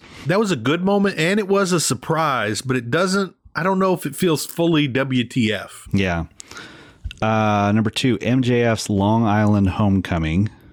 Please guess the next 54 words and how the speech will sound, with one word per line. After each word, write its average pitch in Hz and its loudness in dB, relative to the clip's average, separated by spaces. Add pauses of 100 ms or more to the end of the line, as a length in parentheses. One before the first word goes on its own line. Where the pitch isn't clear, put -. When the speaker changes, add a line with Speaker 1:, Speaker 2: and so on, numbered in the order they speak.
(520)
Speaker 1:
That - -4
one, 98 -2 (500)
that 175 -2
one, 113 -2
Kevin, 104 -2
that 156 0
is 110 -2
kind 143 -2
of 117 -2
the 110 -2
definition 139 -2
of 147 -2
W 156 0
T 165 -2
F, 196 -4
'cause, 143 -2
like, 156 0
Speaker 2:
Yeah. 190 -2
Speaker 1:
I 175 0
went, 214 -2 (320)
like, 151 -2
I 196 0
watched 190 -2
their 156 0
clip 233 -4
on 117 0
it. 110 0
Speaker 2:
Talk 123 -2
Bizarro 101 0
World. 85 0 (300)
Speaker 1:
Yeah, 233 2 (100)
and 208 0
even 233 4
before 226 2
he 214 0
got 214 0
to 202 -4
the 196 2
ring, 220 2
he's, 202 0
like, 214 0
throwing 202 0
him, 196 2
he's, 180 0
like, 190 0
leaning 196 2
back 190 -2
into 180 0
the 156 0
crowd. 190 -2
They're 180 0
treating 180 -2
him 170 0
like 160 0